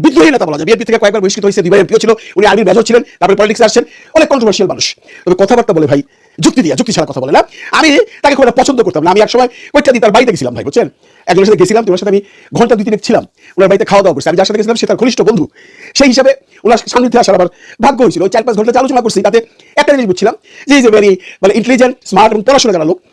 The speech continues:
তারপর আমি ওনাকে পছন্দ করতাম না, যে কোনো কারণে বিভিন্ন রকম কন্ট্রোভার্সিয়াল কথাবার্তা বলতেন। তাকে নিয়ে আমি একটা ভিডিও বানাইছি।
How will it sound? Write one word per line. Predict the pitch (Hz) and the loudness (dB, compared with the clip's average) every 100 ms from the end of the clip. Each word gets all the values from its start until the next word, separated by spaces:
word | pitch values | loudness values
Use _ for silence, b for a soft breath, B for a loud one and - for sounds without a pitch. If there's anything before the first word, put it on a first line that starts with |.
| b b | b b
তারপর | - 294 | 0 2
আমি | 262 | 2
ওনাকে | 226 214 | 0 -4
পছন্দ | 240 262 214 | -4 -4 -6
করতাম | - 180 | -4 -2
না, | |
যে | 226 | 0
কোনো | 220 190 | 0 0
কারণে | 185 185 | 0 0
বিভিন্ন | 190 202 | 0 0
রকম | 190 208 | 0 0
কন্ট্রোভার্সিয়াল | 196 170 180 160 | 0 0 -2 0
কথাবার্তা | 180 170 | 0 2
বলতেন। | 165 175 - B B B 233 | 0 0 -4 B B B 0
তাকে | 240 254 | 2 2
নিয়ে | 240 | 0
আমি | 226 226 | 0 -4
একটা | 170 | -4
ভিডিও | 160 254 | 0 -2
বানাইছি। | 151 - | -2 -10